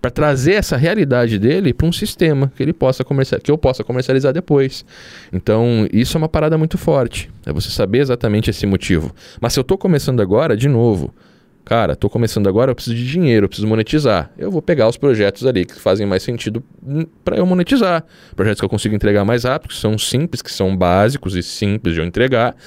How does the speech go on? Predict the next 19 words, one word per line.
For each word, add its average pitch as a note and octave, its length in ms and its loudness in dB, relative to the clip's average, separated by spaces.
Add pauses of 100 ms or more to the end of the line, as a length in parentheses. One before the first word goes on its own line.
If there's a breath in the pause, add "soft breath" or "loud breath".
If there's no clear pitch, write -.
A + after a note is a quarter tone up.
(300 loud breath)
que - 80 -4
eu E3+ 60 0
possa C3 260 -2
monetizar. B2+ 960 0
E - 240 -4
aí, B2+ 220 4
quando D3 260 0
eu D3 80 2
tiver A#2 300 0
o A2+ 80 4
meu B2 160 4
tempo, B2 480 2
ou D3+ 160 4
ainda C3 240 0
no A2 80 0
meu A2+ 160 2
final G#2+ 260 0
de G#2+ 80 -8
semana, C#3+ 580 0